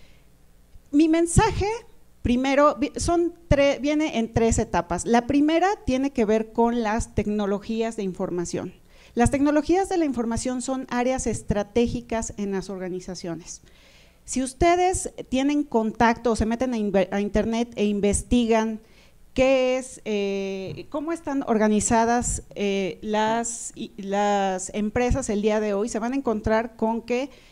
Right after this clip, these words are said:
el puesto más alto de una empresa es al que se le llama el C E O, Chief Executive Officer.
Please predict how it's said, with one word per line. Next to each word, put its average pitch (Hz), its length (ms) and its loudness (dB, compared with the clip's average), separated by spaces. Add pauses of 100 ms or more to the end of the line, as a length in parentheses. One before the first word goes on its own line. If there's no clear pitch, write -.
(300)
el 214 760 2 (400)
puesto 330 400 2
más 311 280 2
alto 240 520 0 (240)
de 202 140 4
una 226 520 2
empresa 233 760 0 (420)
es 226 480 2
al 196 160 -2
que 196 140 -4
se 202 120 0
le 196 140 0
llama 220 260 2
el 226 200 0
C 233 420 0
E 214 240 -2
O, 185 300 4 (160)
Chief 262 280 0 (200)
Executive 220 800 -4
Officer. 170 500 -6